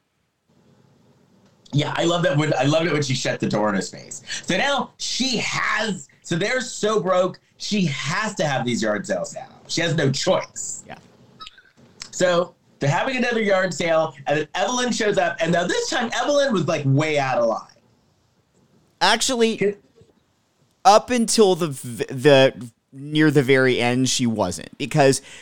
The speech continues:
Speaker 2: we hadn't seen Evelyn for the past five yard sales. Evelyn let it go for a while, <laughs>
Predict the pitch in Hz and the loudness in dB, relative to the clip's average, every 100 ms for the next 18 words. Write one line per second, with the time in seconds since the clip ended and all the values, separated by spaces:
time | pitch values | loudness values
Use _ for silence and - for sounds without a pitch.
0 | - 135 208 254 208 156 - - 220 262 | -10 -2 4 6 4 2 0 2 4 4
1 | 156 131 117 120 123 160 131 160 156 147 | 4 2 2 0 0 0 0 2 2 2
2 | - - - 139 139 131 120 131 151 135 | -6 -4 4 6 6 4 4 4 4 0
3 | 104 82 95 131 175 233 160 160 139 101 | -2 -2 0 2 4 4 4 2 2 4
4 | 131 170 - 104 76 62 87 - - - | 6 6 4 0 0 -2 -2 0 -2 -6